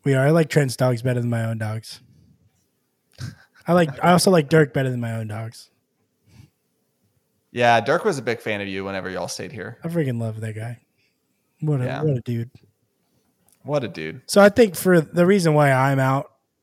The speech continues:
Speaker 1: on Ayuk, I'm not totally out.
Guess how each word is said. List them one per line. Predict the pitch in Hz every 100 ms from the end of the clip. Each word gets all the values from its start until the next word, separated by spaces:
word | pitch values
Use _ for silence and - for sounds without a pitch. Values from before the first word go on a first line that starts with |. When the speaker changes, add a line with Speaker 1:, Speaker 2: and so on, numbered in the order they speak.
| -
Speaker 1:
on | 156
Ayuk, | 147 147 147 151 147 - - _ _ - - -
I'm |
not | 339 - -
totally | - 139 143 123
out. | 98 101 -